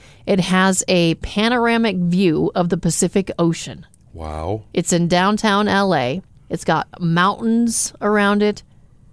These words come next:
Speaker 1: It's a hundred five thousand square feet. How many of your <laughs> houses is that?
Speaker 2: A hundred and five thousand
Speaker 1: Yeah.
Speaker 2: square feet?
Speaker 1: Mm-hmm.
Speaker 2: Well,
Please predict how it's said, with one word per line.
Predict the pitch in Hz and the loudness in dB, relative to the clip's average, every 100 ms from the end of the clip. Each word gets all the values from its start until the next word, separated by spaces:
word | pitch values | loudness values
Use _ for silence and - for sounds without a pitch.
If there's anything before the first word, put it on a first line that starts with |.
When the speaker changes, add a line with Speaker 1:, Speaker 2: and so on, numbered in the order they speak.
| - | -8
Speaker 1:
It's | - 180 | -4 0
a | 180 | 0
hundred | 220 247 269 233 | 2 2 0 0
five | 214 208 214 | 2 2 0
thousand | - 185 185 185 175 | 2 2 2 0 0
square | - - 170 165 | -2 0 0 0
feet. | - 113 98 - - _ - | -4 -14 -12 -16 -18 _ -10
How | - 208 | -2 0
many | 254 269 | 2 2
of | 220 185 | 2 2
your | 185 190 | 2 2
<laughs> | 180 | 2
houses | 160 170 - 294 285 247 233 - - _ | 0 2 2 4 4 2 -2 -6 -14 _
is | 196 202 | 2 4
that? | 113 165 | 2 2
Speaker 2:
A | |
hundred | 123 135 147 143 107 | 2 0 -2 -2 -2
and | 98 90 | -2 -2
five | - 101 101 107 104 - - - 92 | -2 0 2 -2 -6 -18 -10 -4 0
thousand | 98 120 147 135 143 170 196 - | 0 0 0 -2 -2 0 -2 -2
Speaker 1:
Yeah. | 185 160 - - - - | 2 2 0 -4 -20 -18
Speaker 2:
square | - - 135 151 | -18 0 0 0
feet? | - 156 190 - - _ - | -2 -4 -4 -8 -20 _ -4
Speaker 1:
Mm-hmm. | 185 | -2
Speaker 2:
Well, | 190 | 0